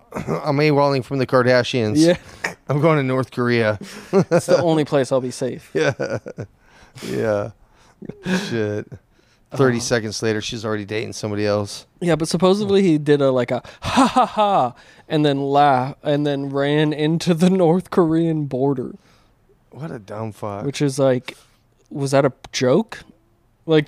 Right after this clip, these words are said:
Speaker 2: the, the lady said, like, "I thought he was doing something for TikTok." Like, and then she's like, "Oh, he's just, he just kept on running."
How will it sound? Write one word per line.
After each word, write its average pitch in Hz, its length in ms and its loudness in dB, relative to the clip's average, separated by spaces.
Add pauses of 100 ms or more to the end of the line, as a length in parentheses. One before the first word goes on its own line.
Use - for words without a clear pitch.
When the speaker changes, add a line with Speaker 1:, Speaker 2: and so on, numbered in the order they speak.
(100)
Speaker 2:
the, 165 160 4
the 147 360 0
lady 180 380 2
said, 180 300 2
like, 127 180 -2
"I 131 80 2
thought 143 320 2
he 135 140 -2
was 131 160 -4
doing 131 260 -4
something 123 460 -6
for 113 160 -12
TikTok." - 640 -10 (560)
Like, 123 340 0
and 131 140 2
then 135 140 2
she's 135 240 -2
like, 120 240 -6 (560)
"Oh, 175 440 0
he's 220 480 -2 (580)
just, - 440 -4 (560)
he 165 180 -2
just 190 220 0
kept - 220 0
on 180 160 2
running." 180 380 -2